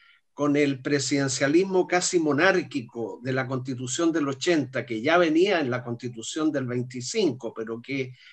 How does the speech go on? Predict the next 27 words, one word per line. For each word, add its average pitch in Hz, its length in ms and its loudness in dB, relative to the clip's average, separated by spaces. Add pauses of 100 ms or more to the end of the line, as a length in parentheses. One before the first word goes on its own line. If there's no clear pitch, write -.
(120)
la 123 180 0
del 120 140 0
ochenta 156 480 0
reforzó, 147 1000 -2 (500)
no 170 240 2
creo 233 360 4
que 202 120 2
vayamos 180 680 4
a 160 100 4
ir, 180 420 2
y 131 200 -6
yo 175 140 4
no 196 80 0
estaría 175 440 2
de 156 120 4
acuerdo 175 460 0
con 156 160 0
ir 180 240 6
a 147 100 2
la 147 160 6
adopción 147 560 2
de 202 80 -6
un 180 100 0
régimen 180 440 0
parlamentario, 131 840 -2
o - 40 -16
sea, 185 340 0